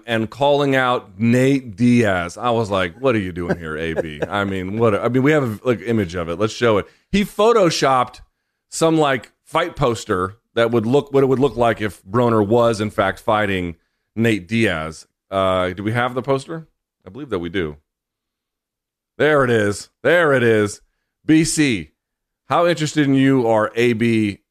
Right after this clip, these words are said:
Speaker 1: uh, how interested are you in A B versus N D?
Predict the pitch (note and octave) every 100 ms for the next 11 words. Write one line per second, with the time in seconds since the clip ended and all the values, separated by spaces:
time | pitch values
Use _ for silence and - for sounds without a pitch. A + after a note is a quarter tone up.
0 | - - A#2 A#2+ C#3+ C#3+ C3+ B2+ A#2+ G2+
1 | A2+ A2 G#2 - D3 B2+ F#2 F2+ - G#2
2 | F#2 G2 F2 F#2+ F2+ F2 D#2+ F#2+ F2 E2
3 | D#2+ C#2+